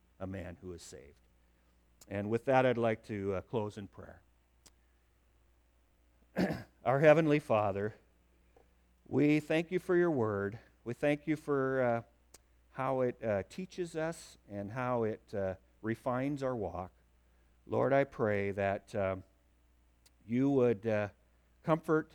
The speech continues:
uh, the afflicted in our midst, uh, and, uh, be close to them, strengthen them, help them in this coming week.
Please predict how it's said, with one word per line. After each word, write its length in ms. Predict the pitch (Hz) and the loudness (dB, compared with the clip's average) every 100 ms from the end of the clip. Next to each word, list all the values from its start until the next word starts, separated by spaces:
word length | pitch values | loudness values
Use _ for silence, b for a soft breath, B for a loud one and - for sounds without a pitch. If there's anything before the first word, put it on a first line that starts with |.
| - | -12
uh, 320 | 117 104 98 101 | -6 -4 -4 -2
the 120 | 120 | -2
afflicted 500 | 120 - 160 - 160 | -2 -2 -4 -2 -2
in 140 | 123 | 0
our 120 | 117 117 | -2 0
midst, 540 | 127 151 160 - - _ - | 0 -2 -4 -20 -20 _ -14
uh, 260 | 95 92 92 _ b b b b - | -8 -6 -8 _ b b b b -10
and, 360 | 95 95 95 | -8 -8 -6
uh, 300 | 95 95 92 98 - | -4 -4 -6 -8 -8
be 120 | 120 | -8
close 340 | - 147 147 - | -2 0 0 -4
to 100 | 123 | -6
them, 320 | 135 135 135 | -4 -4 -6
strengthen 540 | - 139 139 - 131 | -6 -4 -4 -4 -4
them, 260 | 123 123 117 | -4 -4 -4
help 320 | 139 147 - | -4 -4 -6
them 240 | 123 113 | -4 -4
in 100 | 110 | -4
this 160 | 110 104 | -6 -8
coming 340 | - 117 113 | -6 -4 -4
week. 260 | 104 107 107 | -4 -6 -6